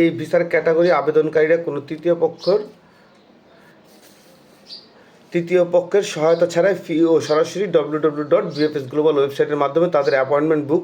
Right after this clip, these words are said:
করতে পারবেন। তা আবেদনকারীরা কোনো অপ্রাপ্ত বয়স্ক শিশু যার পিতামাতার ভিসার মেয়াদ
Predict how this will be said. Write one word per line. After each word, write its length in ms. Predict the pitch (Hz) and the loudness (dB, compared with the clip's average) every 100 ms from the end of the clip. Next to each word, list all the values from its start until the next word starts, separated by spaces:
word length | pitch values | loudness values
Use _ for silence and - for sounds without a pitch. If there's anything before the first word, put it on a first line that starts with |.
| - | -2
করতে 240 | 139 - | -2 -2
পারবেন। 340 | - 113 110 95 - - - - _ _ _ _ _ _ _ _ _ _ _ _ _ - - | 0 -2 -2 -8 -12 -18 -20 -20 _ _ _ _ _ _ _ _ _ _ _ _ _ -20 -2
তা 120 | 120 113 - - - - _ _ _ _ _ _ - - _ _ _ - - | 2 2 -2 -14 -20 -20 _ _ _ _ _ _ -20 -20 _ _ _ -8 -4
আবেদনকারীরা 720 | 143 170 208 214 214 156 160 | 0 2 2 2 2 2 0
কোনো 340 | - 175 165 156 - 156 | 0 2 4 2 2 0
অপ্রাপ্ত 400 | 151 180 180 - 190 170 | 0 -2 0 -2 0 4
বয়স্ক 340 | 180 185 - 190 170 - | 4 2 0 -2 -2 -6
শিশু 340 | 190 - 226 247 262 - - - _ _ _ - _ _ _ _ _ _ _ - - _ _ _ _ _ _ - | -6 -4 -2 -2 -6 -18 -20 -20 _ _ _ -20 _ _ _ _ _ _ _ -20 -20 _ _ _ _ _ _ -18
যার 400 | 123 123 143 156 160 | -6 0 0 0 -4
পিতামাতার 640 | 180 175 196 196 185 190 170 | -8 0 2 2 0 0 0
ভিসার 360 | 147 - 170 151 | -4 -2 0 2
মেয়াদ 300 | 160 165 | 2 2